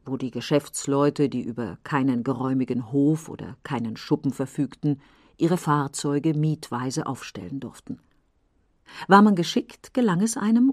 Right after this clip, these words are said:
unbemerkt in den Planwagen der Hübner Brauerei zu kriechen,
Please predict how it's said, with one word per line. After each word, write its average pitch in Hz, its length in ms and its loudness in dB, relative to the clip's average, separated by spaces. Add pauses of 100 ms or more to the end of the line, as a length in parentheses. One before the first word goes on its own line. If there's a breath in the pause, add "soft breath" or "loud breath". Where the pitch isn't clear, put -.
unbemerkt 208 720 4
in 202 100 -2
den 208 200 0
Planwagen 156 800 0
der 185 180 -2
Hübner 151 380 0
Brauerei 135 540 0
zu 143 180 -4
kriechen, 160 440 -2